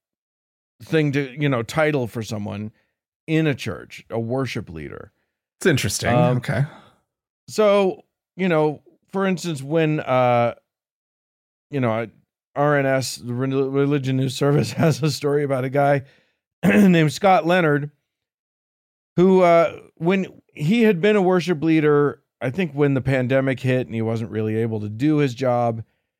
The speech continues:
Speaker 1: he just went online and started creating some, uh, some memes about worship leading, he
Speaker 2: Hmm.
Speaker 1: or, you know, and, and, and, and about God and whatever.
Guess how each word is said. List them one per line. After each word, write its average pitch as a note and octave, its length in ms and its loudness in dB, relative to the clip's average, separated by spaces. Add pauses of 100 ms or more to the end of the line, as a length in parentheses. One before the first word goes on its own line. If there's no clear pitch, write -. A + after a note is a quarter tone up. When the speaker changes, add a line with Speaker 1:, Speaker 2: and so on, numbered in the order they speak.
(280)
Speaker 1:
he D3+ 80 -4
just F3 180 0
went G3+ 200 2
online D#3 880 2
and B2 120 -10
started E3 300 2
creating C#3 680 0
some, B2 380 -4
uh, A2+ 320 -2 (840)
some E3 300 4
memes C#3+ 720 4
about C#3 380 0
worship B2+ 380 -4
leading, A2 500 -4 (120)
he - 80 -2
Speaker 2:
Hmm. C#3+ 200 4
Speaker 1:
or, B2+ 240 0
you C3 120 -4
know, A#2 220 -2
and, A#2 140 -4
and, A#2 280 -6
and, A#2+ 240 -4
and A#2 280 -4
about G#2+ 320 -6 (880)
God G#2 360 -8
and G#2+ 160 -10
whatever. G#2 460 -12